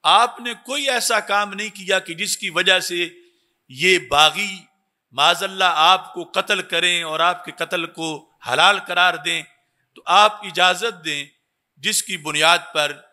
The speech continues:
इनको हम ख़त्म करें और मैं अपने उस दस्ते से इनको ख़त्म करता हूँ। अब जवाब सुने हज़रत उस्मान गनी रदी अल्लाह तआला अन्हु का, "अल्लाह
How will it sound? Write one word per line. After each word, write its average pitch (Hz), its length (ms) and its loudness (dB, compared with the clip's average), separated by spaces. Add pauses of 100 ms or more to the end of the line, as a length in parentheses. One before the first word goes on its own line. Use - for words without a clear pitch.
(360)
इनको 185 380 -8
हम 156 220 -2
ख़त्म 196 360 -4
करें 139 380 0 (560)
और 165 160 4
मैं 190 540 2
अपने 170 320 0
उस 185 240 -6
दस्ते 220 420 0
से 160 220 4 (220)
इनको 175 280 -2
ख़त्म 165 320 -2
करता 147 360 0
हूँ। 131 200 -4 (840)
अब 160 180 0
जवाब 170 380 2
सुने 160 320 -6
हज़रत 156 420 -4 (540)
उस्मान 156 460 -2
गनी 156 260 -2
रदी 143 260 -2
अल्लाह 143 360 2
तआला 139 260 0
अन्हु 170 240 0
का, 123 180 2 (560)
"अल्लाह 202 320 2